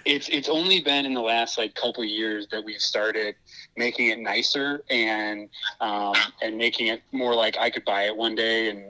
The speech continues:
and live here long term. But up until then, like, this was the place where, like,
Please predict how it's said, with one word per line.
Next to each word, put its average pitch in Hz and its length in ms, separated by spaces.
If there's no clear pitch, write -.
and 104 160
live 104 180
here 110 180
long 104 280
term. 139 500
But 107 280
up 160 140
until 139 300
then, 143 300
like, 110 340
this 123 280
was 113 440
the 120 60
place 113 360
where, 104 120
like, 101 320